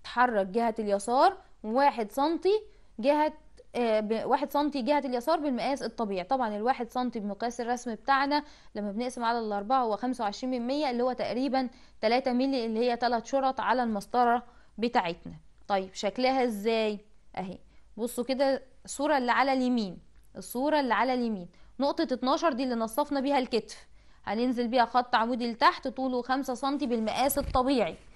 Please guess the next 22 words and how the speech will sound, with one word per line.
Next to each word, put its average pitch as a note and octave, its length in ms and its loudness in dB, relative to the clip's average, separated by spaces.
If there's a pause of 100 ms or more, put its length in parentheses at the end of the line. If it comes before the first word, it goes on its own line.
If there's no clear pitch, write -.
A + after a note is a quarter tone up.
(180)
حضرتك A#3 420 -2
حولها B3+ 420 4
لمقياس B3 400 0
الرسم. A#3+ 360 2 (540)
النقطة B3+ 480 4
اللي C#4+ 140 4
احنا D4 200 0
نزلناها C#4 400 2
دي C#4 180 -2
اتحرك C4 540 2
منها B3+ 420 0
نقطة C#4 460 2 (240)
جهة C4+ 300 2
اليسار C4+ 520 4
مقدار C4 440 0
واحد B3 580 0
سنتي، A3 480 0 (840)
مقدار A#3+ 400 0
واحد A#3+ 300 2
سنتي C4+ 320 0
جهة B3 440 2
اليسار. A3 480 0